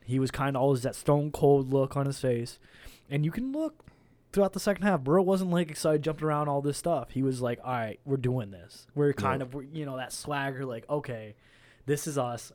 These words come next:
Speaker 1: We're doing this," you know.
Speaker 2: That's
Speaker 1: At,
Speaker 2: a fact.
Speaker 1: you know, the media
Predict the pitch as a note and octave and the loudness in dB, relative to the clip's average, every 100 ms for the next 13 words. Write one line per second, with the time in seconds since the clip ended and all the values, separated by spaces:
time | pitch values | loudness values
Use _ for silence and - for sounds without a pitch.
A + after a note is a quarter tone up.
0 | C#3 C#3+ C#3 C3+ B2+ B2+ B2 - - C3 | -4 -2 0 -2 -4 -6 -8 -10 -8 -6
1 | B2 A#2 A2+ A2+ - - - _ _ _ | -6 -6 -6 -10 -18 -20 -20 _ _ _
2 | _ _ _ _ _ - B2 D#3+ G2 A2+ | _ _ _ _ _ -4 0 2 2 2
3 | - - C#3+ C#3+ B2 A#2 _ _ - - | 2 -4 -2 -2 -2 -6 _ _ -20 -12
4 | D3 C#3+ D#3 E3 E3 D#3+ D#3 D3+ | -4 2 4 6 8 8 8 6